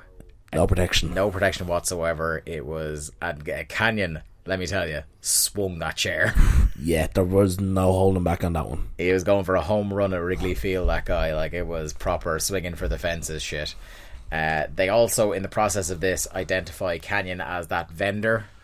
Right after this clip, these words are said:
Speaker 2: who had, we talked about last week, had attacked Raven, uh, leading to the whole personal security storyline. Um,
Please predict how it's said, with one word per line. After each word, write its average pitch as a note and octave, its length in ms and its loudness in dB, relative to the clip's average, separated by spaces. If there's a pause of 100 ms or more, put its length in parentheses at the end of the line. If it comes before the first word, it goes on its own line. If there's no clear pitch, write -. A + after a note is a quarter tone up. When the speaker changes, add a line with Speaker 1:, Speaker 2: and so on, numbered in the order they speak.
Speaker 2:
who F#2 180 -2
had, E2 640 -4
we F2 100 -8
talked E2 240 -6
about E2 180 -6
last F2 280 -2
week, E2 160 -4
had D#2 140 -8
attacked D#2+ 340 -8
Raven, E2 480 -6 (420)
uh, D2+ 240 -4
leading F2+ 520 -8
to F#2+ 100 -10
the D#2+ 140 -6
whole E2 240 -6
personal D#2 480 -8
security D2+ 720 -10
storyline. C2+ 720 -10 (800)
Um, D2+ 400 -4